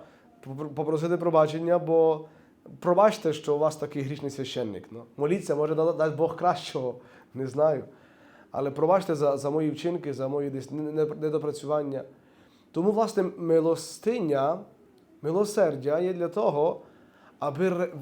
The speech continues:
відновлювати, ну, реанімувати стосунки із ближнім. І це, власне, буде джерело,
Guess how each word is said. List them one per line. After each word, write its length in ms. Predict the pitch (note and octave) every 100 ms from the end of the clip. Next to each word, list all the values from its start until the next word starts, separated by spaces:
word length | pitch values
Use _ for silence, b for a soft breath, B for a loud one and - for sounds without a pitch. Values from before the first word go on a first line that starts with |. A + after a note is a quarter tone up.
| -
відновлювати, 920 | D3+ E3 D3+ F3 F#3 D#3+ C3 A#2 B2+ - - _ b b _
ну, 360 | C3+ D3 D3 C#3+ B2 - _ _ _ _ - -
реанімувати 1160 | D3 D#3 D#3+ E3+ E3+ F3+ D#3 F#3 F#3+ F#3 D3 C#3
стосунки 800 | - D3 D3 E3 D3+ D#3 F3+ -
із 120 | D3+
ближнім. 440 | C3 C3+ B2 F#2 D#2 - _ _ _ _ _ _ _ _ _ _ _ _ _ -
І 60 | B2
це, 180 | F3
власне, 320 | F3 F#3 F3+ D#3+
буде 420 | F#3 E3+ D#3 B2+ B B B C3+
джерело, 500 | C#3 D3+ E3 D3+